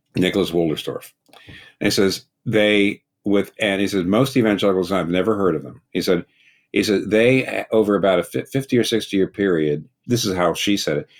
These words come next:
they created a modest, but absolutely intellectually impervious <laughs> rationale for why it's very reasonable to be a Christian. He said he, he said they, they handled everything from Hegel to biblical criticism and showed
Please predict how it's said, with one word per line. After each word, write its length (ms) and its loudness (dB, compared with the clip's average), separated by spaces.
they 200 4
created 400 2
a 120 2
modest, 1000 -2
but 280 2
absolutely 1200 2
intellectually 1080 0
impervious 1120 0
<laughs> 360 -20
rationale 760 2
for 200 -4
why 640 0
it's 180 -6
very 200 2
reasonable 340 0
to 40 -6
be 140 -2
a 40 -8
Christian. 480 -10
He 120 0
said 200 2
he, 160 2
he 240 0
said 160 -4
they, 200 2
they 200 2
handled 340 2
everything 440 2
from 180 -4
Hegel 560 2
to 220 -4
biblical 440 0
criticism 600 -2
and 120 -2
showed 400 0